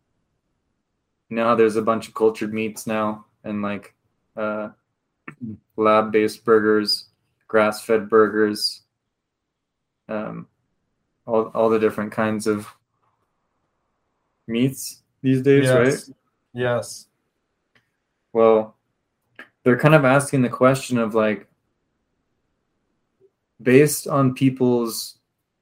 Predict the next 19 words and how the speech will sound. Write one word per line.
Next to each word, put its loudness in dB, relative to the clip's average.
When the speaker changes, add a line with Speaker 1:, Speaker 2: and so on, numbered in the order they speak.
Speaker 1:
perception -2
of -4
how 0
natural -2
these -2
things -8
are, -2
like, -6
do -14
you 8
think -2
that 4
a 6
grass-fed -2
burger 2
is -2
more -4
natural -2
than -6